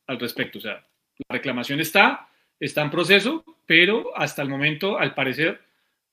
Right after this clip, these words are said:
ningún avance de eso, y ese tema para resolverlo se va a demorar todavía un tiempo más por parte de Millonarios y de Envigado, así que ahí no habría mucha cosa. Y ya para cerrar, eh, o-, estos daticos, Alvarito, que me parecen importantes,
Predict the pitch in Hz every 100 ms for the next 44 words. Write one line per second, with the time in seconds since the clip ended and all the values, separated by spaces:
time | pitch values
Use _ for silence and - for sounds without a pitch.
0 | _ - 160 156 160 156 151 160 156 165
1 | 214 156 139 131 143 143 143 143 _ 147
2 | 135 127 123 123 120 120 131 131 123 139
3 | 113 135 131 117 117 131 123 127 120 123
4 | - 123 135 127 120 110 113 131 123 120
5 | 151 180 - 127 - 143 - _ _ _
6 | _ _ - 127 131 139 139 139 156 147
7 | 127 - _ _ _ 165 160 170 202 220
8 | 180 165 160 - - 180 170 160 151 147
9 | 147 160 160 151 185 190 151 151 147 156
10 | 143 127 143 160 156 127 143 151 151 -
11 | 123 139 143 -